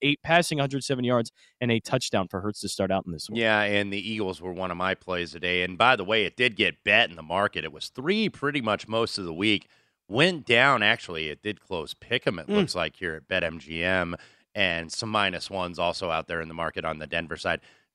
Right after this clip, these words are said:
Speaker 2: Denver, obviously, you come off that game against Dallas where you look so impressive, and it's like, "Oh my God, maybe the Broncos are for real." But not only a tough spot, but also the fact that Denver,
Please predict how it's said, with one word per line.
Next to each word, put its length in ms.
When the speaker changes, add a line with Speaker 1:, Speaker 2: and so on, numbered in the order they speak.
Speaker 2:
Denver, 460
obviously, 720
you 200
come 360
off 280
that 280
game 300
against 380
Dallas 580
where 120
you 140
look 240
so 280
impressive, 580
and 80
it's 160
like, 200
"Oh 120
my 160
God, 340
maybe 220
the 80
Broncos 580
are 80
for 160
real." 580
But 140
not 220
only 240
a 80
tough 280
spot, 380
but 100
also 320
the 120
fact 320
that 200
Denver, 640